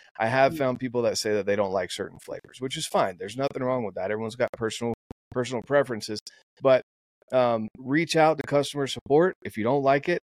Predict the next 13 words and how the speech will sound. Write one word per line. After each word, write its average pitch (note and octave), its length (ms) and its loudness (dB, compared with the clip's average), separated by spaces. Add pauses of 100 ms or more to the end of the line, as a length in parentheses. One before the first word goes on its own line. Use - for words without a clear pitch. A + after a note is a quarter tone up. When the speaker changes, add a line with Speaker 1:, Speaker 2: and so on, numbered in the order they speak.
Speaker 1:
and A#2 120 -2
they'll B2 100 2
make C3 180 -2
sure B2+ 180 -4
you're A#2+ 140 -4
taken B2 360 -6
care A2 220 -4
of. C#3+ 160 -4 (460)
And, A#2 340 0
uh, G#2+ 220 0
I G#2+ 120 0
can't C#3 300 -4
guarantee C3 800 0